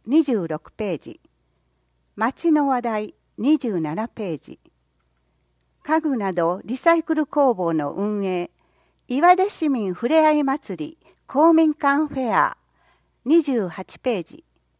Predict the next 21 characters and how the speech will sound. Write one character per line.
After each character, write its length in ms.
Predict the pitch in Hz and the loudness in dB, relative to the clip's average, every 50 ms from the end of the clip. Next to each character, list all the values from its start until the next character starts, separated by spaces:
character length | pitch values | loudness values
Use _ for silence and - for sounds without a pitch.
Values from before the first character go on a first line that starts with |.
| _ _ _ _ _ _ _ _ _ _ _ _ _ _ _ _ _ _ _ _ _ _ _ _ _ _ _ - | _ _ _ _ _ _ _ _ _ _ _ _ _ _ _ _ _ _ _ _ _ _ _ _ _ _ _ -4
目 300 | 202 233 - - 302 294 | -4 -4 -2 -2 -4 -4
次 280 | - 277 269 262 - _ _ _ _ - | -4 -4 -8 -8 -10 _ _ _ _ -2
終 180 | 190 196 202 | -2 0 0
わ 80 | 208 196 | 0 -2
り。 180 | 190 185 180 _ _ _ _ _ _ _ _ _ _ _ _ _ _ _ _ _ _ _ _ _ _ _ _ _ _ _ _ _ _ _ _ _ _ _ _ _ _ _ _ _ _ _ _ _ _ _ _ _ _ _ _ _ _ _ _ | -4 -6 -10 _ _ _ _ _ _ _ _ _ _ _ _ _ _ _ _ _ _ _ _ _ _ _ _ _ _ _ _ _ _ _ _ _ _ _ _ _ _ _ _ _ _ _ _ _ _ _ _ _ _ _ _ _ _ _ _
ま 200 | - 254 349 381 | -4 0 0 0
ず、 240 | 359 - 214 180 - _ _ _ _ - | 0 -4 -12 -14 -14 _ _ _ _ -6
表 180 | 254 302 349 370 | -4 -4 -4 -4
紙 120 | - 302 | -4 -8
で 120 | 269 285 285 | -6 -6 -8
す。 140 | - _ _ _ _ _ _ _ _ _ _ _ _ _ _ _ _ _ _ _ _ _ _ _ - | -8 _ _ _ _ _ _ _ _ _ _ _ _ _ _ _ _ _ _ _ _ _ _ _ -8
紙 120 | - 349 359 | -4 -2 0
面 260 | 370 359 302 233 220 | 0 0 0 -2 -4
に 100 | 202 190 | -6 -4
は、 220 | 180 165 170 214 _ _ _ _ _ _ _ _ _ _ _ _ _ | -4 -4 -6 -6 _ _ _ _ _ _ _ _ _ _ _ _ _
根 200 | - 202 220 269 | -14 -10 -8 -2
来 300 | 277 359 349 339 320 311 | 0 0 2 4 2 2
寺 160 | - 294 269 240 | 0 -4 -10 -4
大 260 | 226 294 339 349 285 | 0 2 2 4 2
門 240 | 233 208 190 185 180 | 2 -2 -4 -4 -4
の 200 | 175 160 - | -4 -4 -4